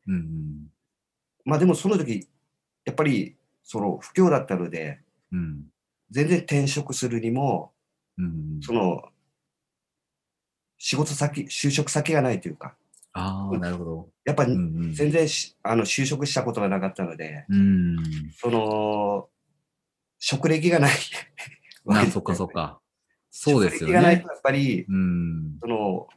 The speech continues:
Speaker 2: なんか、たの-、これ楽しめるんだろうかっていう仕事しかやっぱり、
Speaker 1: うん。
Speaker 2: その、
Speaker 1: うん。
Speaker 2: なかったので、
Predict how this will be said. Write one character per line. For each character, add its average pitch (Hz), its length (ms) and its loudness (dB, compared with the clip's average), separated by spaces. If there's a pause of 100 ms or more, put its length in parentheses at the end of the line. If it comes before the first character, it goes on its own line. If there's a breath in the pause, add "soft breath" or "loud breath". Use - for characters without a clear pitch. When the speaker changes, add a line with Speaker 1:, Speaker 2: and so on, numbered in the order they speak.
(1160 loud breath)
Speaker 2:
な 113 80 -4
ん - 20 -2
か、 117 80 -4
た - 120 -2
の-、 156 160 4 (420)
こ 147 80 -6
れ 147 60 -4
楽 151 220 2
し 175 140 6
め 190 80 8
る 190 100 8
ん 160 40 6
だ 127 100 4
ろ 110 120 2
う - 40 -6
か 92 120 0
っ - 60 -6
て - 120 -10
い - 20 -4
う - 20 -6
仕 - 120 -12
事 95 180 -8
し - 120 -10
か 90 100 -8
や 82 60 -4
っ 78 60 -14
ぱ 98 120 2
り、 90 80 0
Speaker 1:
う - 20 -2
ん。 82 300 -6 (240)
Speaker 2:
そ 90 120 -4
の、 87 100 2
Speaker 1:
う - 20 0
ん。 78 600 -8 (160)
Speaker 2:
な 92 120 0
か 95 60 -2
っ 92 100 -2
た 92 100 -2
の 78 140 -4
で、 76 280 -10